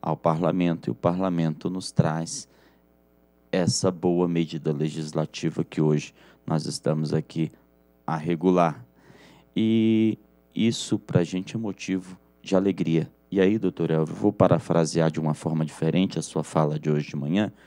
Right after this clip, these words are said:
que onde foi feito corri-, a, a correção de bastante alegrias e alguns infortúnios, eu vou dizer que a gente muitas vezes regula muitos subsídios ruins, perversos, sobretudo encarecedores da conta de energia, que é aquele consumidor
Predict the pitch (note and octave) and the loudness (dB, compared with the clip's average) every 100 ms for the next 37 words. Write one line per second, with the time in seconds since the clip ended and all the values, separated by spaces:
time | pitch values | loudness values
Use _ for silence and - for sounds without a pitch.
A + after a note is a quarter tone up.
0 | - - - - - _ F#2+ F2+ F2 - | -20 -20 -20 -20 -20 _ 0 2 2 -2
1 | _ _ F2+ F2 D#2 D#2+ - _ - E2 | _ _ 2 2 0 -4 -6 _ -2 -2
2 | - F2 - - D2+ - _ E2+ - F2 | 2 0 0 -8 -6 -8 _ -10 -4 -4
3 | E2 F2 E2 D#2 - E2+ D#2+ D#2 E2 C#2+ | -2 0 0 0 -2 -2 -2 -4 -6 -2
4 | F#2 E2 E2 D#2+ D#2+ F2 F#2 D#2+ E2+ D#2 | -2 0 0 -2 -2 -2 0 0 0 -2
5 | D#2+ E2+ E2 D#2 - - A2 A2 F2+ - | -2 -4 -4 -8 -12 -4 0 2 0 -4
6 | - - - - - G2 G#2+ G#2 F#2+ A2+ | -20 -20 -20 -6 -2 2 2 0 0 0
7 | A#2 G#2+ G2 G#2 - G2 G#2+ G2 F2 F#2 | 2 0 2 -2 -4 -4 0 0 2 2
8 | G2+ - - F2 G2 F#2+ F2+ F2+ - F#2+ | 2 2 0 2 2 2 2 -2 -4 -4
9 | F#2 E2 F2 G2 F2 F2 G2 G2 D#2 - | -2 -4 -4 -4 -2 0 4 4 2 -6
10 | - _ _ _ _ _ _ _ _ F#2+ | -12 _ _ _ _ _ _ _ _ 0
11 | E2+ F2 E2+ - B2 - - - _ _ | 0 2 4 4 0 -10 -16 -18 _ _
12 | _ _ _ _ _ _ - - A2+ G2+ | _ _ _ _ _ _ 0 4 6 6
13 | - B2+ B2 B2+ A#2 A2 - A2 E2+ G2+ | 6 2 4 4 4 4 4 0 6 6
14 | G2 E2 F2+ - F2 F2+ E2+ E2+ E2+ D#2+ | 6 4 2 2 0 0 0 2 2 4
15 | G#2 A#2+ - B2+ - - C3+ C3 G2+ F#2 | 4 4 6 4 4 2 4 4 -2 -4
16 | - F2 E2 E2+ F2 | -2 -2 0 2 0